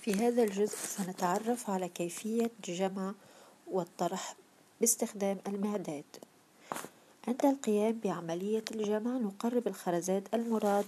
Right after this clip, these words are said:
إضافتها إلى العارضة، بينما نقوم بإبعاد الخرزات المراد طرحها من العارضة. مثال، عند إضافة العدد واحد نقوم بتقريب خرزة من الوحدات،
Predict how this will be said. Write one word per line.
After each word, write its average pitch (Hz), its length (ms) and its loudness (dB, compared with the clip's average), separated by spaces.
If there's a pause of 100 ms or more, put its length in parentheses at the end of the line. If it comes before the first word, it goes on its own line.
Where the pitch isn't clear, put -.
(120)
إضافتها 185 760 -2
إلى 208 160 2
العارضة، 170 500 2 (1000)
بينما 220 360 0
نقوم 220 440 -6
بإبعاد 175 500 -4 (100)
الخرزات 226 640 -4 (100)
المراد 208 460 -4 (120)
طرحها 185 600 -6
من 226 300 -4
العارضة. 180 540 -8 (400)
مثال، 233 520 2 (1000)
عند 294 340 -2 (120)
إضافة 220 460 -2 (360)
العدد 185 420 -2 (180)
واحد 202 480 -2 (100)
نقوم 214 640 -2
بتقريب 208 880 -4
خرزة 220 640 -2
من 202 260 -4
الوحدات، 180 880 -4